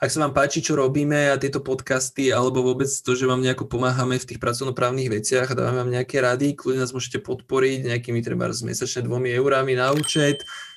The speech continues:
Dáva-, dávam, dávam číslo účtu tiež do popisu videa. A ak chceš, Jano, ešte niečo povedať, čo nezaznelo, kľudne povedz, alebo sa môžeme rozlúčiť, ako povieš.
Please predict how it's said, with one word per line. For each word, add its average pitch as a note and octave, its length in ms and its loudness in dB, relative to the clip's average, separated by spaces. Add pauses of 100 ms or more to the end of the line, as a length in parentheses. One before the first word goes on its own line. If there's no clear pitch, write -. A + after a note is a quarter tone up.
(120)
Dáva-, B2+ 400 4
dávam, C3 480 2
dávam B2+ 320 4
číslo B2+ 320 0
účtu A#2+ 240 -4
tiež C#3 400 2
do C3 80 2
popisu B2 400 -4
videa. D3 640 4 (680)
A C3+ 240 4
ak F#3 320 2
chceš, E3 400 2
Jano, D3 400 4
ešte D3 240 0
niečo E3 320 4
povedať, C#3+ 400 2
čo - 80 0
nezaznelo, C3+ 560 2
kľudne C#3 320 0
povedz, B2 560 0
alebo A#2 320 2
sa A2+ 160 -2
môžeme A#2+ 240 -2
rozlúčiť, A2+ 640 -4
ako - 160 -10
povieš. - 640 -8